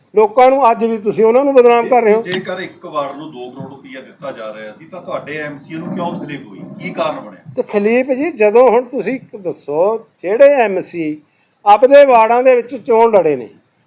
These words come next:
Speaker 1: ਉਹਨਾਂ ਦੇ ਵਾਰਡਾਂ ਦੇ ਲੋਕ ਵੀ ਉਹਨਾਂ ਨੂੰ ਕਹਿੰਦੇ ਨੇ ਵੀ ਭਾਈ ਆ ਸਾਡੇ ਕੰਮ ਕਰਾ ਕੇ ਦਿਓ, ਅਸੀਂ ਤੁਹਾਨੂੰ ਐਮ ਸੀ ਬਣਾਇਆ, ਤੁਹਾਨੂੰ ਜਿਤਾਇਆ, ਕਾਹਦੇ ਲਈ ਜਿਤਾਇਆ? ਅਸੀਂ ਕਿਸੇ ਮਕਸਦ ਲਈ ਜਿਤਾਇਆ ਤੁਹਾਨੂੰ। ਤੁਸੀਂ ਸਾਡੇ ਕੰਮ ਕਰਾ ਕੇ ਦੇਵੋ। ਜੇ ਉਹ ਕੰਮ ਲੋਕ ਮੰਗਦੇ ਨੇ, ਇਹ ਕਹਿੰਦੇ ਨੇ ਅਸੀਂ ਲੋਕਾਂ ਦੇ,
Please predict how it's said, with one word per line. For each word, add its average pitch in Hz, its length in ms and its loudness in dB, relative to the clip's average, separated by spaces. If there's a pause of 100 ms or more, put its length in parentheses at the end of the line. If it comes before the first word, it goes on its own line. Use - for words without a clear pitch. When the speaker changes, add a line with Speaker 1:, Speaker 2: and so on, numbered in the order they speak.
(380)
Speaker 1:
ਉਹਨਾਂ 320 320 2
ਦੇ 330 140 2
ਵਾਰਡਾਂ 262 400 4
ਦੇ 311 100 6
ਲੋਕ 254 380 6
ਵੀ 302 180 2
ਉਹਨਾਂ 311 220 2
ਨੂੰ 320 120 0
ਕਹਿੰਦੇ 277 300 4
ਨੇ 277 120 4
ਵੀ 262 140 -2
ਭਾਈ 254 240 2
ਆ 285 100 6
ਸਾਡੇ 233 300 4
ਕੰਮ 240 200 2
ਕਰਾ 233 220 2
ਕੇ 220 140 2
ਦਿਓ, 220 460 4 (220)
ਅਸੀਂ 226 180 0
ਤੁਹਾਨੂੰ 254 280 4
ਐਮ 247 200 2
ਸੀ 254 200 -2
ਬਣਾਇਆ, 226 400 4
ਤੁਹਾਨੂੰ 285 260 2
ਜਿਤਾਇਆ, 254 420 4
ਕਾਹਦੇ 269 300 4
ਲਈ 311 140 0
ਜਿਤਾਇਆ? 269 500 4 (640)
ਅਸੀਂ 285 180 0
ਕਿਸੇ 269 200 2
ਮਕਸਦ 254 400 2
ਲਈ 302 200 4
ਜਿਤਾਇਆ 277 420 4
ਤੁਹਾਨੂੰ। 214 580 0 (320)
ਤੁਸੀਂ 277 140 0
ਸਾਡੇ 254 280 6
ਕੰਮ 294 240 2
ਕਰਾ 294 260 4
ਕੇ 311 140 6
ਦੇਵੋ। 294 300 6 (520)
ਜੇ 208 120 4
ਉਹ 277 300 6
ਕੰਮ 254 380 4
ਲੋਕ 254 360 6
ਮੰਗਦੇ 262 440 4
ਨੇ, 269 240 4
ਇਹ 311 180 -2
ਕਹਿੰਦੇ 339 240 2
ਨੇ 339 140 4
ਅਸੀਂ 285 140 0
ਲੋਕਾਂ 277 400 2
ਦੇ, 277 200 6